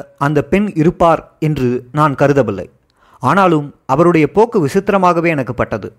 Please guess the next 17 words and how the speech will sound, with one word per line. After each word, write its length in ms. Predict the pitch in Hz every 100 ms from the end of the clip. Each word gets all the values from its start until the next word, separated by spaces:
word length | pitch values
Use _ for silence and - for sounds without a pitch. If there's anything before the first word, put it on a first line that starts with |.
| _ _ _ _ -
பத்து 260 | 170 214
மணி 240 | 226 220 214
அளவில் 460 | 180 147 143 143 -
மொட்டை 300 | 127 147 233
மாடிக்கு 360 | 196 180 160 151
செல்லும் 260 | 147 143
கதவு 520 | 123 123 165 139 131 -
காற்றில் 420 | - 165 208 208
அடித்துக் 340 | 139 143 170 175
கொண்டிருப்பது 460 | 165 143 139 120
கேட்டது. 460 | 107 117 117 101 - _ _ _ _ -
இந்த 260 | 208 214
கதவுக்கு 560 | 208 180 226 233 185 143
உட்பக்கமாக 800 | - 202 208 185 170 139 135 -
ஒரே 220 | 131 151
ஒரு 200 | 202 165 -
தாழ்பால். 400 | 117 117 104